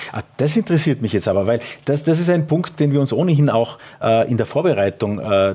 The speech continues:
gedacht und uns diskutiert, äh, dazu, zu, zu diskutiert haben, nämlich wo sind die Menschen? Sie haben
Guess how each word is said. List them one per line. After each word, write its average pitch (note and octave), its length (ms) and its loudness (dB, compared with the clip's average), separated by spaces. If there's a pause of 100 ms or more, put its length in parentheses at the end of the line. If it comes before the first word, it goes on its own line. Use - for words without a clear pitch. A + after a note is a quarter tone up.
gedacht - 420 -4
und B2 100 2
uns A2+ 180 -2
diskutiert, - 640 -2
äh, A#2 220 0
dazu, A2+ 260 -4
zu, B2+ 200 -2
zu - 180 -6
diskutiert B2+ 500 -4
haben, A2 160 -2
nämlich A2+ 260 -2 (360)
wo G#2+ 760 -6
sind F3+ 260 -2
die D#3+ 60 2
Menschen? A#2 420 0
Sie B2+ 140 0
haben B2+ 160 0